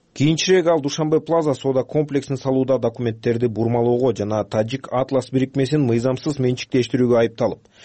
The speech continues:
жаза мөөнөтү жыйырма тогуз жылга узартылган. Сот аны мамлекетке отуз төрт миллион сомоне, же эки жарым миллион доллар төлөп берүүгө милдеттендирген. Муну менен катар салык комитети эки миң он үчүнчү жылы Заид Саидовго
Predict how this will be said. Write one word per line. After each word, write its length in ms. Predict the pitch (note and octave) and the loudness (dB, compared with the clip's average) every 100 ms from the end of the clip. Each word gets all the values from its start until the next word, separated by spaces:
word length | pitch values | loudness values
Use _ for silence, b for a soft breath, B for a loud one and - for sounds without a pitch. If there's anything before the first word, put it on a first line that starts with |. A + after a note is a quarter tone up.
| B - | B -2
жаза 200 | B2 E3+ | 0 2
мөөнөтү 480 | D3+ B2 A2+ D3 B2 | 2 2 2 0 0
жыйырма 300 | A#2 C#3 C#3 | -2 0 0
тогуз 260 | D3+ D#3 | 0 0
жылга 240 | B2+ G#2 G2+ | 0 0 0
узартылган. 640 | G2 A2+ A2+ C#3+ B2+ D#2+ - _ | 2 0 0 -2 -2 -4 -14 _
Сот 320 | - E3+ D#3+ | -6 -2 0
аны 200 | D3 D3 | 2 2
мамлекетке 600 | D3 C3+ B2 A#2 A2+ C#3+ C#3 | 2 2 -2 -2 -2 -2 0
отуз 360 | B2+ C3 C3 - | 0 0 -2 -4
төрт 300 | - E3 D#3 | 0 0 2
миллион 320 | C3+ A#2+ A#2 | 0 0 0
сомоне, 600 | A2+ A#2 B2+ B2 F#2+ D2+ B B B - | -2 -2 0 -2 -4 -10 B B B -16
же 240 | G2+ G2+ F#2+ | -4 -2 -2
эки 320 | - A2+ G#2+ | -2 -4 0
жарым 220 | A2+ C#3 | 0 2
миллион 320 | C#3 A#2+ G#2+ | 2 2 0
доллар 320 | F#2+ C3 C#3 - | 0 2 2 0
төлөп 260 | B2+ C3 C3 | -2 0 0
берүүгө 360 | A2+ G#2 G#2+ G2 | 0 0 -2 -4
милдеттендирген. 680 | A2 C3+ C3+ A2 F2 D2+ - _ _ B B B | -2 -2 -2 -4 -6 -12 -18 _ _ B B B
Муну 160 | C#3 E3+ | 0 2
менен 240 | F3+ E3+ | 2 2
катар 300 | D3+ D3+ E3+ | 0 0 0
салык 340 | - C#3+ D#3+ D3 | 0 -2 -2 -2
комитети 540 | C3+ A2+ A#2 A2+ D3+ A#2+ C3+ | -4 -2 -6 -2 -2 0 -2
эки 140 | E3 | -2
миң 240 | E3 C#3 | 0 0
он 80 | D#3 D#3+ | 0 -2
үчүнчү 240 | E3+ D#3 | -4 -2
жылы 300 | D3 G2+ F2 B B - | 0 0 -2 B B -14
Заид 380 | F#2 A#2 A#2 A2+ | -2 0 0 -2
Саидовго 720 | G#2+ A2+ A2 A2+ A2 E3 | -2 0 0 -2 0 2